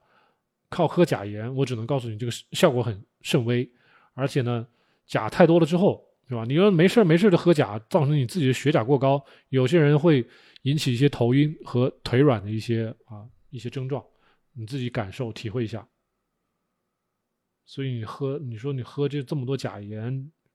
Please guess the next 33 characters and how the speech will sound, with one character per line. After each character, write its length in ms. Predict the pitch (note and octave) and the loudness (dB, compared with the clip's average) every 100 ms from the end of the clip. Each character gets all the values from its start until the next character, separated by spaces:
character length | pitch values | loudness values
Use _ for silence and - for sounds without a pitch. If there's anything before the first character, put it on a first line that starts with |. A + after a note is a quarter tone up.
| _ - | _ -10
至 160 | D#3+ | -6
于 120 | B2+ | -6
什 140 | C3 A#2+ | -6 -8
么 80 | A#2+ | -6
苹 140 | D3 | -4
果 100 | C3+ | -6
醋 140 | - | -6
和 100 | C3+ | -4
柠 100 | C3 | -2
檬 140 | C3+ D3 | -2 -4
汁， 140 | F3+ | -4
这 120 | E3 | -6
个 140 | D3+ A#2+ | -4 -4
都 440 | C3 C3 C3 B2 - _ _ | -2 -2 -2 -6 -10 _ _
没 180 | B2 A#2 | -10 -6
有 60 | B2+ | -6
什 100 | G#2+ | -8
么， 280 | G2+ G#2+ A2+ | -12 -14 -16
什 180 | - A2 | -14 -12
么 80 | A2 | -10
影 160 | A2 | -10
响 160 | A2+ G2 | -12 -14
啊。 120 | G2 - _ _ _ _ _ | -16 -20 _ _ _ _ _
我 200 | B2 A2+ | -8 -6
的 180 | B2 C3 | -6 -6
中 240 | - D3+ | -4 0
心 100 | D3+ | 0
思 140 | D3 D3 | 0 -4
想 160 | A2+ G2+ | -4 -6
是， 180 | B2+ A2+ | -6 -6
你 140 | B2 | -8
补 160 | A#2+ C3+ | -6 -4
钾 300 | C3 G2 | -4 -4